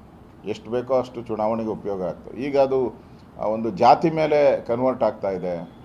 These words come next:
ಒಕ್ಕಲಿಗ ಜನಾಂಗದ, ಆ, ದೇವೇಗೌಡರ ಮೇಲೆ ದ್ವೇಷ ಸಾಧಿಸ್ತಾ ಇದ್ದಾರೆ ಅನ್ನೋ ಒಂದು, ಆ, ಈ ಇಳಿ ವಯಸ್ಸಲ್ಲೂ ಕೂಡ ದೇವೇಗೌಡರು ಈ ಥರ ಅವಮಾನ ಮಾಡ್ಬೇಕಾಗಿತ್ತಾ?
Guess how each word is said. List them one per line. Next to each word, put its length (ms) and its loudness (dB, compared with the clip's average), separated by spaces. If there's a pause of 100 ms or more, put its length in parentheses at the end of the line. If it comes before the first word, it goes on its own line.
ಒಕ್ಕಲಿಗ 300 -2
ಜನಾಂಗದ, 960 2 (500)
ಆ, 460 2
ದೇವೇಗೌಡರ 580 4
ಮೇಲೆ 500 0 (340)
ದ್ವೇಷ 240 0
ಸಾಧಿಸ್ತಾ 600 0
ಇದ್ದಾರೆ 320 -6 (640)
ಅನ್ನೋ 140 -4
ಒಂದು, 640 -2 (720)
ಆ, 120 0
ಈ 200 0 (200)
ಇಳಿ 160 0
ವಯಸ್ಸಲ್ಲೂ 480 0
ಕೂಡ 220 -4
ದೇವೇಗೌಡರು 680 0
ಈ 100 -8
ಥರ 160 -6
ಅವಮಾನ 340 -4 (360)
ಮಾಡ್ಬೇಕಾಗಿತ್ತಾ? 840 -4